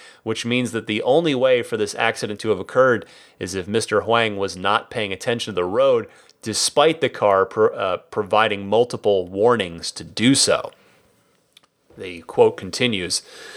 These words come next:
"The fundamental premise of both moral and legal liability is a broken promise, and there was none here. Tesla is extremely clear that autopilot requires the driver to be alert and have hands on the wheel.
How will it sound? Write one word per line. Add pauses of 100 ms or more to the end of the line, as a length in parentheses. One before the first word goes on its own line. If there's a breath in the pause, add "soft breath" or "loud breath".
(300 loud breath)
"The
fundamental
premise
of
both
moral
and
legal
liability
is
a
broken
promise, (500 soft breath)
and
there
was
none
here. (340 soft breath)
Tesla
is
extremely
clear
that
autopilot
requires
the
driver
to
be
alert
and
have
hands
on
the
wheel.